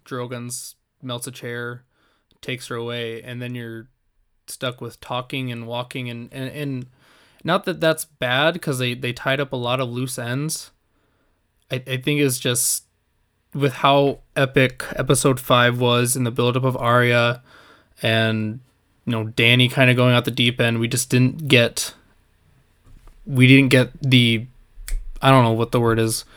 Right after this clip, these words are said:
we didn't get the reward for seeing that death and destruction. We just got talking.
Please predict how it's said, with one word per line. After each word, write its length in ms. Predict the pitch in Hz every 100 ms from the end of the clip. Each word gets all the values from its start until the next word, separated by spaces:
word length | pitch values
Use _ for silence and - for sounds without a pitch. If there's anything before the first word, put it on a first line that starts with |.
| - - - - - - _ _ _ -
we 100 | 127
didn't 100 | 143
get 120 | 139
the 80 | 135
reward 560 | 131 127 127 131 127 117
for 220 | - 120
seeing 460 | - - 143 131 120
that 300 | 117 113 - - -
death 360 | 147 135 117 -
and 100 | 123
destruction. 560 | 113 165 160 - 123
We 120 | 120 123
just 240 | 127 -
got 320 | 131 120 113 - - - - - _ _ _ _ _ _ _ _ _ _ _ _ -
talking. 520 | - 117 - 73 -